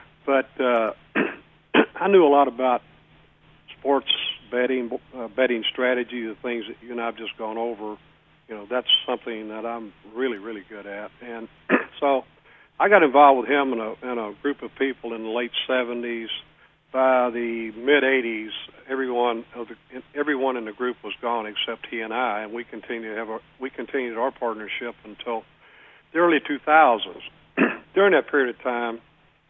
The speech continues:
I hired another six Michael Kent, so to speak, of, you know, like backgrounds. And, uh, <clears throat> you know, so I got seven different pieces of independent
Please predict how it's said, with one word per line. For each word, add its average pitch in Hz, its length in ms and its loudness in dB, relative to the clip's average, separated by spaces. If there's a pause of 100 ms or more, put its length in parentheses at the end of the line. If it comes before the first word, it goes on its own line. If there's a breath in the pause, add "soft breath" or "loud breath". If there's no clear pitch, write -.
(300)
I 117 80 -6
hired 139 440 6
another 113 460 2 (180)
six 123 240 -2
Michael 110 360 -2 (100)
Kent, 117 200 -4 (120)
so 113 140 0
to 104 80 -6 (160)
speak, 113 260 -2 (180)
of, 110 200 -8 (460)
you 110 60 -8
know, 104 100 -8
like 107 400 0
backgrounds. 110 560 -6 (640 loud breath)
And, 123 380 -2
uh, 113 280 0 (180)
<clears throat> - 960 2
you 143 80 0
know, 107 220 -2
so 127 60 -2
I 147 120 6
got 131 220 2 (260)
seven 135 280 2
different 117 400 -8
pieces 113 400 -4
of 107 140 -6
independent 113 540 -8